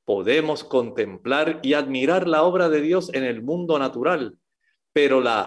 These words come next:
habitación humana es la más maravillosa.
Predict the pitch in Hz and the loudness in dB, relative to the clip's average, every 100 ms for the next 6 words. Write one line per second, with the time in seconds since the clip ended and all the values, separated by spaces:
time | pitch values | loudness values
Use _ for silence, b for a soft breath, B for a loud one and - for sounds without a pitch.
0 | - 107 104 107 90 - 135 139 123 165 | -2 -2 -2 -4 -6 -2 -4 -2 -4 -4
1 | 165 156 - - 156 147 - - _ 117 | -2 -6 -8 -2 -2 -2 -10 -16 _ -6
2 | 113 104 92 92 113 123 - - 104 101 | -2 -2 -4 -6 -6 -6 -12 -18 -14 -10
3 | 98 95 92 85 85 85 - - - | -8 -6 -8 -10 -12 -14 -16 -20 -20